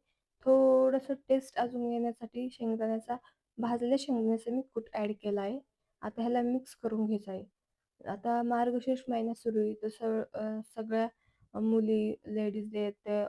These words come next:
उपवास धरतात. तर गुरुवारच्या दिवशी सात्विक जेवण जेवलं पाहिजे आणि सात्विक जेवण जे आपण करतो त्यात नैवेद्य पण देवीला दाखवतात.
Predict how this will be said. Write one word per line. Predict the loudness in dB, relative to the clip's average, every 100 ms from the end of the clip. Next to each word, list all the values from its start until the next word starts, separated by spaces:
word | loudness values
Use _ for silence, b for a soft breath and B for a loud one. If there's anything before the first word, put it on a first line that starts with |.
| -4
उपवास | -8 -2 -2 0 0
धरतात. | -2 0 -4 -4 _
तर | -2 -2 -6 b b -4
गुरुवारच्या | 0 2 2 2 0
दिवशी | 0 0 -2 -6
सात्विक | -6 -8 -6 -6 -4 -2
जेवण | 0 2 0 -2 -4 _ -4
जेवलं | 0 2 0
पाहिजे | -2 -2 0 -2
आणि | -2 0 0 0 b b b b
सात्विक | -12 -6 -8 -4 -6 -2 2
जेवण | 2 4 2 2 0 -6 _ _ _
जे | -8 -4
आपण | -4 -4 -4
करतो | -2 -2 -2
त्यात | 0
नैवेद्य | 0 0 -2 -4
पण | -4
देवीला | -2 -2 -4
दाखवतात. | -6 -8 -10 -8